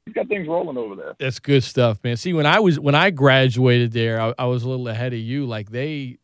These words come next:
Speaker 2: they didn't, they weren't even giving athletic scholarships out yet, and then they started giving
Speaker 1: That was
Speaker 2: out
Speaker 1: my
Speaker 2: a
Speaker 1: first
Speaker 2: few.
Speaker 1: year. That might have
Speaker 2: Yeah.
Speaker 1: been my first or second year is when they brought it back.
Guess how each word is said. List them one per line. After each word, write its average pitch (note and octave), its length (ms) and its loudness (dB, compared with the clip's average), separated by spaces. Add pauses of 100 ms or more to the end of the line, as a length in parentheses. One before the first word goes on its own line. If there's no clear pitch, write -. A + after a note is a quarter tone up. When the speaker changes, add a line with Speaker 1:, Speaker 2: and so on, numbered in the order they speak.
Speaker 2:
they C#3+ 160 2
didn't, D#3+ 180 0
they D3+ 100 4
weren't F3+ 200 2
even B2+ 160 0
giving A#2+ 340 -4
athletic A#2 420 -4
scholarships B2 640 0
out G2 200 -6
yet, G2 260 -14
and F3+ 100 -14
then B3 80 -8
they G3 120 -6
started D#3 320 2
giving C#3 160 4
Speaker 1:
That - 0 -
was D#3 80 6
Speaker 2:
out B2+ 60 -2
Speaker 1:
my D#3 80 2
Speaker 2:
a - 200 -8
Speaker 1:
first C3 320 -2
Speaker 2:
few. A#2+ 100 -10
Speaker 1:
year. D3+ 320 -4
That A#2+ 120 -8
might G3 160 4
have - 20 -6
Speaker 2:
Yeah. E3 60 -4
Speaker 1:
been D#3 60 2
my D#3 80 0 (100)
first F3+ 300 0
or E3 140 -10
second D3 280 -6
year D3+ 200 -4
is A#2 60 -10
when A2+ 140 -10
they A2+ 100 -10
brought A#2+ 240 0
it G#2 100 -8
back. G#2+ 260 -2